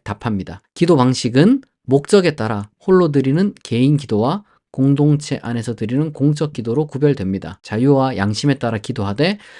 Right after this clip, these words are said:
공적 기도는 질서에 맞추어 시간과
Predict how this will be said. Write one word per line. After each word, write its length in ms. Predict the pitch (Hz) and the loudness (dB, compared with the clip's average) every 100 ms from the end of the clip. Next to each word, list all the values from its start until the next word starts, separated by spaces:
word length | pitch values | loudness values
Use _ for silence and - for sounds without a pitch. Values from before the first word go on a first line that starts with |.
| - - | -20 2
공적 380 | 185 214 202 | 4 4 2
기도는 360 | 170 151 147 190 | 2 4 4 2
질서에 500 | 151 165 190 220 208 | 0 -2 2 2 2
맞추어 540 | 107 92 - 120 147 180 | 0 -4 -4 -2 -2 -6
시간과 760 | - 151 151 151 143 147 180 | -6 -2 2 2 2 0 -2